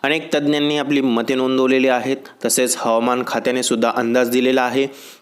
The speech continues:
त्यानुसार जो आहे दोन हजार पंचवीसचा पावसाळा हा कसा राहील, त्याचं स्वरूप कसं असेल आणि पावसाचं प्रमाण किती राहणार आहे, कोणत्या महिन्यामध्ये,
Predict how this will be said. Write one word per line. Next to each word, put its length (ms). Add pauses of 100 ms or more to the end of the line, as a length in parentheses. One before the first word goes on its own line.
(140)
त्यानुसार 520
जो 140
आहे 240
दोन 220
हजार 260
पंचवीसचा 580
पावसाळा 580 (300)
हा 120
कसा 460
राहील, 340 (340)
त्याचं 240
स्वरूप 480
कसं 300
असेल 340 (480)
आणि 300
पावसाचं 680
प्रमाण 500
किती 260
राहणार 360
आहे, 280
कोणत्या 460
महिन्यामध्ये, 720